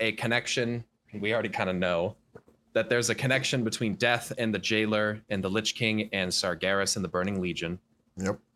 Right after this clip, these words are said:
Speaker 1: And we have this revelation moment where we realize that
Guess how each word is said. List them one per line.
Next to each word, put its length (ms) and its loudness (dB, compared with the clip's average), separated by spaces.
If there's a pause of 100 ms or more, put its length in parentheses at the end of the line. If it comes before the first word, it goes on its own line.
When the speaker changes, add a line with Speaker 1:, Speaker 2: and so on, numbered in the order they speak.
(340)
Speaker 1:
And 140 0
we 120 2
have 260 2
this 220 0
revelation 960 2
moment 760 0
where 640 0 (540)
we 180 0
realize 680 2
that 400 0